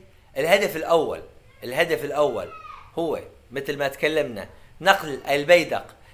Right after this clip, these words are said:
لدعم وتطوير القطع الخاصة بك في معسكرك ومساعدة التحكم على المربعات على رقعة الشطرنج. الهدف الثاني انك انت لا تخلق ب-، لا تسمح ابدًا بخلق نقاط ضعف في معسكرك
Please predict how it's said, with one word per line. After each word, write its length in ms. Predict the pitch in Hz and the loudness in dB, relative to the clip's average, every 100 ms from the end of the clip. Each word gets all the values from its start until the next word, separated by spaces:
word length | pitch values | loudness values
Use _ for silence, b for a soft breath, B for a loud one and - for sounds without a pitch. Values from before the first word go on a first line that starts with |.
| b | b
لدعم 420 | 131 160 151 147 | -2 4 6 4
وتطوير 600 | 139 139 135 156 151 117 | 0 -4 -6 -4 -4 -4
القطع 380 | 123 - 156 123 | -6 -8 -2 0
الخاصة 420 | 123 151 156 - | 2 2 2 0
بك 440 | 135 196 233 - - _ - - - _ - - | 0 0 -2 -10 -20 _ -20 -20 -20 _ -20 -14
في 140 | 139 | -8
معسكرك 760 | 127 131 170 - 208 247 262 - - - - | -4 2 0 4 4 4 2 -12 -20 -20 -14
ومساعدة 760 | 117 131 160 147 175 165 - | -12 -4 2 4 4 2 -8
التحكم 640 | 139 - - 170 - 120 113 | -8 -6 -2 -2 -2 -8 -2
على 260 | 147 139 | 0 0
المربعات 640 | 120 135 135 131 135 151 - | -2 -2 -2 2 4 4 2
على 260 | 131 127 | -2 -2
رقعة 220 | 156 147 | -4 -6
الشطرنج. 640 | 147 - 160 165 214 269 - B B B - | -8 -8 -12 -2 0 0 -6 B B B -4
الهدف 360 | 170 233 233 | 6 6 6
الثاني 560 | 185 - 214 196 170 120 b b b 156 | 2 4 6 6 4 -8 b b b -6
انك 280 | 180 165 | -2 -2
انت 280 | 202 202 180 143 120 | -2 -4 -2 -2 -2
لا 220 | 151 220 | 4 6
تخلق 420 | 233 220 202 160 - | 6 0 -4 -6 -6
ب-، 100 | 131 | -10
لا 360 | 151 156 180 220 | -8 2 6 6
تسمح 540 | 226 - 170 - - | 4 -2 -4 -4 0
ابدًا 340 | 220 226 160 123 | 2 2 2 -4
بخلق 640 | 123 135 - 202 165 - 123 | -6 -8 2 4 2 -6 -12
نقاط 400 | 139 190 190 180 | -4 4 4 4
ضعف 300 | 185 170 - | 0 0 -2
في 100 | 156 | -8
معسكرك 680 | 156 147 180 - 185 185 | -4 -4 -4 0 2 0